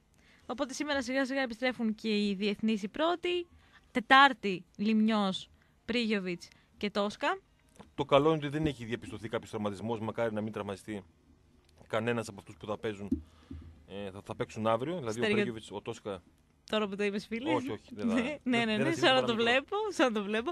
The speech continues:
Speaker 2: Θα επιστρέψουν όλοι υγιείς.
Speaker 1: Η Ρουμανία, από ό,τι διάβαζα, έχει κάποιες, ε, απουσίες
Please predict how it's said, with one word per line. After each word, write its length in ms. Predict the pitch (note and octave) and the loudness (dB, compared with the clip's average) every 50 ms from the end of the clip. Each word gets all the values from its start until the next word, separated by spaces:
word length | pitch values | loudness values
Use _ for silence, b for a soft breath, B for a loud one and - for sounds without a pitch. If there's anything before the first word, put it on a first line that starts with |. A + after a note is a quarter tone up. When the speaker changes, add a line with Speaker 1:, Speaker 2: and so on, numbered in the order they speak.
| E4+ - | -6 -4
Speaker 2:
Θα 80 | - A#2+ | -4 -4
επιστρέψουν 460 | G#2 G2+ - C3+ C#3+ A#2+ A2+ B2+ B2+ | -4 -4 -6 -6 -6 -6 -4 -6 -6
όλοι 140 | B2+ B2+ A#2+ | -4 -4 -6
υγιείς. 420 | A2 G#2+ C3 D#3+ F3+ - - - - | -6 -4 -4 -6 -6 -6 -12 -12 -4
Speaker 1:
Η 120 | - B3 | 0 4
Ρουμανία, 340 | A#3+ A#3+ A3+ A3+ A3 A#3 B3+ | 4 6 6 6 4 4 2
από 80 | C4 C#4 | 0 -2
ό,τι 100 | C4+ B3+ | -4 -2
διάβαζα, 280 | B3 C#4 C#4 C#4 C4 C#4 | -2 -2 -2 0 0 -2
έχει 100 | C4 - | -2 -2
κάποιες, 380 | D4+ C#4+ G#3+ G#3 G#3+ - - | -6 -6 -6 -6 -8 -8 -6
ε, 320 | G#3 F#3+ F#3 F3+ F3 F3 F3 | -6 -4 -2 -2 -2 -4 -4
απουσίες 640 | F3+ - F#3+ - - G3 F3 F3 G3+ G#3+ - - | -6 -8 -10 -8 -6 -4 -4 -4 -4 -6 -10 -16